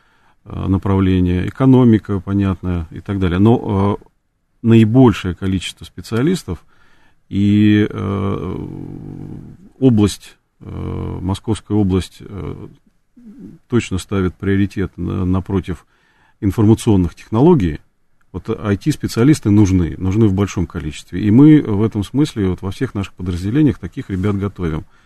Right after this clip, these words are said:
Расходятся они, э, очень широко. Дубна, безусловно, и вот, э, тот научно-промышленный комплекс, который у нас работает до сих пор и очень активно, очень серьезное развитие получил за последние десятилетия.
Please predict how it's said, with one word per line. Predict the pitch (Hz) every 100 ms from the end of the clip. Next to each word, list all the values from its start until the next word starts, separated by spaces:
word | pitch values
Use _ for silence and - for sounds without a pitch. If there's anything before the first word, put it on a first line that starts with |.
| _ _ _ _ -
Расходятся | 95 - 147 135 - 107
они, | 104 110 120 120 117
э, | 113 110 107 120 98 104
очень | 110 - 101
широко. | - 110 110 170 185 170 -
Дубна, | 104 92 117 120 120
безусловно, | 98 95 92 113 110 95 90 87 87
и | 95 95
вот, | 92 92 -
э, | 98 87
тот | - 95
научно-промышленный | 98 101 - 87 101 104 - 90 87
комплекс, | - 85 85 -
который | 92 98 90
у |
нас | 92 90 - - _ _ _ _
работает | 90 98 95 87 85 82 -
до | 87 90
сих | - -
пор | 101 87
и |
очень | 90 92 90
активно, | 87 - 104 90 82
очень | 80 98
серьезное | - 95 101 87 87 85 85
развитие | 95 95 92 98 92 82
получил | - 87 - 85
за | 80
последние | 92 87 87 80 82 85
десятилетия. | 80 85 - 90 85 - 85